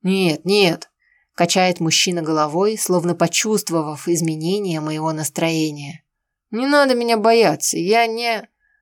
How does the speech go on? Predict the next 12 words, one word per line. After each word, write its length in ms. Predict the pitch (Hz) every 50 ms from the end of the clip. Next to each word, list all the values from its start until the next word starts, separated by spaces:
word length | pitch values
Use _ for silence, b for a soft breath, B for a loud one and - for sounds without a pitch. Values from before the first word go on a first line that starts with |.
| _ _ - 175
разводит 500 | 175 165 165 165 175 180 165 165 160 151
обезоруживающие 960 | 151 160 151 165 170 175 175 175 165 165 160 160 165 160 156 - - 165 165
руки. 400 | 160 160 160 156 - 160 156 - _ _ _
«Я 340 | - 190 208 220 226 226 208
просто 440 | - - - 190 202 196 185 - 175
искал 300 | 170 - - 196 196 185
информацию, 680 | 170 156 - - 190 196 202 202 185 - - - 156 147
чтобы 640 | - - 180 165 156 156 156 151 147 139 139 139 _ -
приблизиться, 720 | - 170 156 147 170 190 196 165 156 - - - - -
познакомиться, 920 | - - 165 151 156 156 147 - - 208 196 180 160 139 - - 147 151 - _ _ -
не 120 | 185 185
более. 500 | 180 202 208 190 160 151 143 156 - -